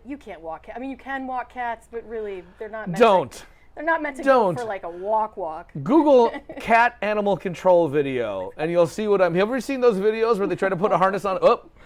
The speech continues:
Speaker 2: they try to put an
Speaker 1: It's
Speaker 2: earpiece on a, on a podcaster.
Speaker 1: There's a
Speaker 2: Hold on.
Speaker 1: phrase about how difficult it is
Speaker 2: Mm-hmm.
Speaker 1: something can be is, like, hurting cats for a reason.
Speaker 2: Right.
Speaker 1: Hurting, not hurting.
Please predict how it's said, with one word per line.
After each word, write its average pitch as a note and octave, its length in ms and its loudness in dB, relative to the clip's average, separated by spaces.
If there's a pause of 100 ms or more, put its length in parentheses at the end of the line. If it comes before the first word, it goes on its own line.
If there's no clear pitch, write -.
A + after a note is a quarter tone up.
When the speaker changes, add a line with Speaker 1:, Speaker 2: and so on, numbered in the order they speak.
(320)
Speaker 2:
they F3 120 6
try B3+ 240 4
to A3 60 2
put G3+ 140 4
an F#3+ 80 0
Speaker 1:
It's F#3+ 60 -4
Speaker 2:
earpiece G#3+ 460 2
on F#3 160 2
a, C#3 240 2 (200)
on D#3+ 120 0
a D#3 40 2
podcaster. G3 760 2
Speaker 1:
There's C4 160 -14
a C4+ 40 -12
Speaker 2:
Hold F3+ 180 2
on. F3+ 80 2
Speaker 1:
phrase C4+ 400 -6 (120)
about G#3+ 340 -4
how G#3+ 140 -8
difficult A3 460 -8
it G3 100 -6
is F#3+ 320 -8
Speaker 2:
Mm-hmm. A#2 200 -10
Speaker 1:
something G3+ 500 -8
can G#3 160 -16
be F#3 420 -8
is, F3+ 220 -14
like, F3+ 240 -10
hurting F#3+ 320 -12
cats F3+ 400 -14
for F#3 220 -14
a F#3 40 -14
reason. F3+ 380 -12
Speaker 2:
Right. D#3 260 0
Speaker 1:
Hurting, G3+ 640 -12
not F3 160 -16
hurting. F3 460 -20